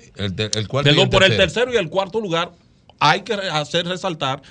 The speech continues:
Speaker 2: que existe lo que es el play-in, que si, por ejemplo, el equipo de los Toros termina la ronda regular y queda un partido detrás del equipo de las Estrellas Orientales, entonces tendrían que irse a un mini playoff.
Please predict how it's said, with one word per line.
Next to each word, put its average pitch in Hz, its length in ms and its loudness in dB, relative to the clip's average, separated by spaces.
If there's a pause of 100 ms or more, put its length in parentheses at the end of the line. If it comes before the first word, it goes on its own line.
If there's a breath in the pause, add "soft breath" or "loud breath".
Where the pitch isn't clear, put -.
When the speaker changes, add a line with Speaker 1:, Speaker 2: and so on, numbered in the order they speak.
(260 loud breath)
Speaker 2:
que 143 80 0
existe 151 320 -2
lo 160 140 -4
que 170 80 -4
es 165 100 -6
el 143 160 -2
play-in, 139 680 -4 (300 soft breath)
que 123 140 -2
si, 139 120 -2
por 131 220 -2
ejemplo, 202 320 0
el 175 80 -2
equipo 202 340 -4
de 190 80 0
los 240 160 -2
Toros 110 680 -6
termina 127 360 0
la 160 100 0
ronda 170 260 -2
regular 160 400 -4
y 127 60 -6
queda 170 220 0
un 208 100 -2
partido 190 460 -4
detrás 127 500 -4 (300 loud breath)
del 123 160 2
equipo 143 280 -2
de 147 100 -2
las 131 140 -4
Estrellas 139 380 -4
Orientales, 143 440 -4
entonces 147 500 -4
tendrían 131 340 -6
que 123 100 -8
irse 131 180 -6
a 127 40 -2
un 127 140 -6
mini 143 180 -2
playoff. 101 500 -6